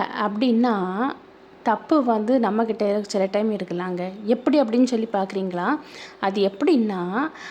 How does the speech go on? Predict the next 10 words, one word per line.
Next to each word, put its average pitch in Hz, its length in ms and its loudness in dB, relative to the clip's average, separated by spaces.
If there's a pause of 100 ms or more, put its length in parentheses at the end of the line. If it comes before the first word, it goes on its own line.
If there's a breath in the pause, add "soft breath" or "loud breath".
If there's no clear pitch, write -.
அது 220 220 0
நம்மக்கிட்ட 254 440 2 (200)
இருக்கும்போது 277 680 4
நம்ம 247 260 4
அதை 240 180 0 (100)
பெருசாவே 247 640 2
கேர் 247 360 2
பண்ணியிருக்க 202 360 0
மாட்டோம், 202 440 0
அலட்சியப்படுத்தியிருப்போம். 196 1080 0